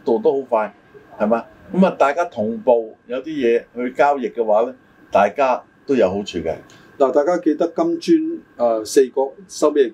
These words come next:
Speaker 2: 變咗五國啦。
Speaker 1: 變咗五國啊，
Speaker 2: 啊。
Speaker 1: 啊。
Speaker 2: 噉其實巴西佔咗一個好重要嘅位置，嗱，呢個就係，正正佢就係一個葡語系嘅國家啦。啊，噉所以呢，即係有時我哋唔好，呃，話，誒，根本上葡國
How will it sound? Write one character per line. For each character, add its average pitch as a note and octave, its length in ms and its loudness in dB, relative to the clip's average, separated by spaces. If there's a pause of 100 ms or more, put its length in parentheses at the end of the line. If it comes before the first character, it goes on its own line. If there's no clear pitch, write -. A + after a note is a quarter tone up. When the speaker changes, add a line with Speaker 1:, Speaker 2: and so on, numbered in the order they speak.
(120)
Speaker 2:
變 C3 160 0
咗 C#3 220 -4
五 - 40 -8
國 B2 120 0
啦。 B2+ 60 0
Speaker 1:
變 C3+ 100 2
咗 A2+ 160 -2
五 A2 40 -4
國 A#2 200 2
啊， B2+ 140 0
Speaker 2:
啊。 A2+ 60 -6 (160)
Speaker 1:
啊。 E2+ 100 -12 (260)
Speaker 2:
噉 G#3 200 2
其 G#3 100 2
實 D3+ 180 -4
巴 F#3+ 240 -2
西 F#3+ 120 -2
佔 E3 480 -2
咗 C#3 200 2
一 D#3 40 -6
個 C#3 160 2
好 A#2 160 -4
重 G#2+ 240 -6
要 A2 120 0
嘅 G#2+ 180 -2
位 G2 160 -6
置， A2+ 220 -6
嗱， A2 140 -4
呢 G3+ 180 4
個 D#3+ 160 -4
就 C3 120 -6
係， A2+ 100 -4 (580)
正 D#3 240 2
正 D#3 140 4 (300)
佢 C3+ 100 4
就 B2+ 120 -4
係 B2+ 120 -2
一 D3 40 -4
個 C#3 100 0
葡 G#2 280 -6
語 F#2+ 40 -14
系 A#2 120 -2
嘅 G#2+ 260 -6
國 G2+ 180 -4
家 G#2+ 140 -2
啦。 G2+ 100 -6 (380)
啊， - 180 0 (320)
噉 G3+ 140 4
所 F#3+ 180 0
以 G3+ 40 0
呢， G#3 100 0
即 G#3 120 2
係 F3+ 80 2
有 E3 120 -4
時 A#2+ 220 -12
我 C#3 120 -6
哋 C#3 140 4
唔 A2 220 -12 (240)
好， E3+ 60 -6 (440)
呃， C3 160 0
話， B2+ 240 2
誒， C#3+ 260 0 (140)
根 F3+ 180 0
本 E3+ 80 0
上 C#3 200 0
葡 G#2+ 160 -4
國 C3 220 2